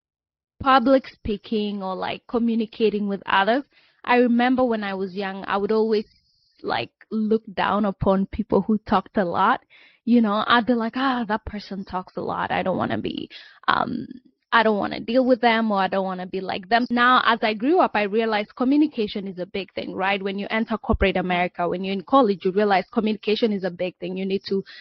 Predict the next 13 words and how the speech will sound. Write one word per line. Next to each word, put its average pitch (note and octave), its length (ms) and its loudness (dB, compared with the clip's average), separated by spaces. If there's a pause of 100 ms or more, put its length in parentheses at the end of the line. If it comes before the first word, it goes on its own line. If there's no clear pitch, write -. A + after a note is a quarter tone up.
(160)
like, F#3+ 220 -2
express - 600 0
your G#3 100 6
opinions F#3+ 540 -6
without, F#3 300 0
like, - 240 -6
fearing F#3+ 400 -4
what F#3+ 260 -4
others F3 340 0
will F#3 200 0
think. - 300 -4 (500)
And, A3 440 2 (100)
um, F#3 580 0